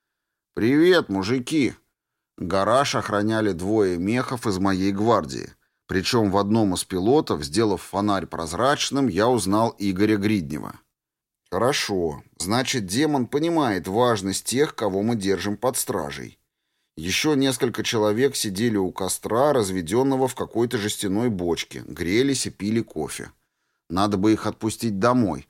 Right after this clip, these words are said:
но сейчас я не могу себе позволить такую роскошь". В предрассветных сумерках было очень холодно. "Здравия желаем, ваше благородие!"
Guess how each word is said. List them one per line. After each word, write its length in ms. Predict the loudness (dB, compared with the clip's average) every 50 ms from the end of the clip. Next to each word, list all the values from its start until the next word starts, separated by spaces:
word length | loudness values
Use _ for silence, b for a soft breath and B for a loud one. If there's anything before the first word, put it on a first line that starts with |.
| _ _ _ _ -6
но 120 | -6 -4
сейчас 480 | -4 -4 -4 -2 0 2 2 2 2 2
я 80 | 4 4
не 100 | 4 4
могу 320 | 4 4 2 2 0 0
себе 260 | 0 0 0 0 0 0
позволить 560 | 0 0 -2 -2 0 -2 -2 -2 -2 -4 -4
такую 400 | -4 -6 -4 -4 -4 -2 -2 -2
роскошь". 560 | -2 -4 -4 -6 -8 -8 -12 -12 -12 -12 _ _ _ _ _ _ _ _ _ _ _ _ _ _
В 100 | _ -4
предрассветных 920 | 0 0 2 2 2 0 0 0 0 0 2 2 2 2 0 -2 -2 0
сумерках 600 | -2 -2 0 0 0 0 0 -2 -2 -2 -2 -2
было 280 | 0 0 0 2 2 4
очень 340 | 2 2 0 0 -2 -4 -4
холодно. 640 | -4 -4 -4 -4 -4 -4 -6 -10 -14 -16 -16 -18 _ _ _ _ _ _ _ -14
"Здравия 640 | -10 -2 0 2 4 6 6 6 6 6 6 6
желаем, 580 | 4 4 4 4 6 6 6 6 6 4 4 4
ваше 280 | 4 4 4 4 2 2
благородие!" 760 | 4 4 6 6 6 6 6 4 4 4 2 0 0 -2